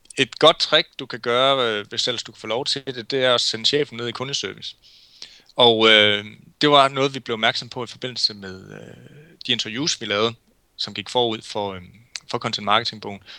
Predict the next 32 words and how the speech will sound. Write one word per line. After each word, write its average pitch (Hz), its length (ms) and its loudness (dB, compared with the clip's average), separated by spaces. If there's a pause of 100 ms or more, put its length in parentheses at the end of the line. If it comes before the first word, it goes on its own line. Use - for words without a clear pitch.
(280)
Der 131 60 6
var 120 60 4
vi 123 60 0
ude 131 260 6
og, - 120 -6
og - 80 0
tale 127 180 4
med 123 100 -4
en 113 60 -6
virksomhed, 113 380 -2
hvor 104 120 -4
de 101 220 -10
havde, 90 460 -8 (840)
øh, 101 140 -6
sendt 113 220 2
en, 113 240 -2
øh, 101 100 -4
en - 160 -4
indkøbschef, 123 720 0 (180)
øh, 98 220 -6 (340)
som 104 160 -12
stod 196 220 2
for 92 460 -2 (300)
at, 92 220 -4 (180)
at 110 80 -4
skulle - 160 -6
købe 104 200 -4
en, 101 140 -10 (100)
en 113 100 -14
bestemt, - 440 -2
øh, - 120 -6
produktserie. 113 540 -2